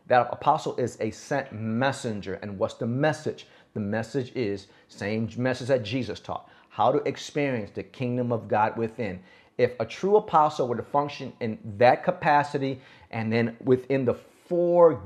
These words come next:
gifts, and as, again, in prior video, I share with you what those are, very simple. They're four functions. Then at the end result is they will function in your life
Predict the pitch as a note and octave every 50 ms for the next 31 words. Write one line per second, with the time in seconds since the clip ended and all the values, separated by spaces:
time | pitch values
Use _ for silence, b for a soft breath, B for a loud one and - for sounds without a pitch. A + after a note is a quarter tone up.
0 | G2+ F#2+ A#2+ E3 F#3 D#3+ - - - - - - - _ b b b b b b
1 | b - G2+ G#2 G#2 G#2 G#2 - - - A2+ D3 C3+ A2 G2 F#2+ - _ - A#2+
2 | B2+ C#3 C#3+ C3 C3+ D3+ C#3+ C#3+ C#3 A#2+ A2 G#2+ - C#3+ C3+ C3+ C3+ C#3 C#3+ C#3
3 | C3+ C#3+ C3 C#3 D3+ D3+ - - A#2+ A#2 A#2 A2 G#2 A2+ A2+ B2+ C#3+ D#3 D3+ -
4 | - E3 C#3 C3 B2 B2 A#2+ A#2+ A#2+ B B B B - G2+ G2 - - _ -
5 | B2 B2+ C#3 D3+ D#3 D#3 - - _ _ _ - F3+ E3+ E3 D3 - - - -
6 | A#2+ - - _ _ - - b b b b b b b b - G2+ F#2+ C#3 C3+
7 | C3+ B2+ A#2+ - _ - C3+ C3 A2+ C3 C#3 - D#3 D#3+ F3+ F#3+ G3 F#3+ G3 G3
8 | D#3 A2+ C3+ D3 C3+ C3 - B2+ A#2+ G2+ G2+ B2+ C3 A#2+ A2 - - _ F#3 F#3
9 | F#3+ F#3+ - - C#3+ B2 A#2 - _ _ - C#3+ C#3+ C#3+ C#3+ C#3 C#3 C3+ B2+ A#2+
10 | B2 C3 D3 C#3+ B2+ F#2+ - -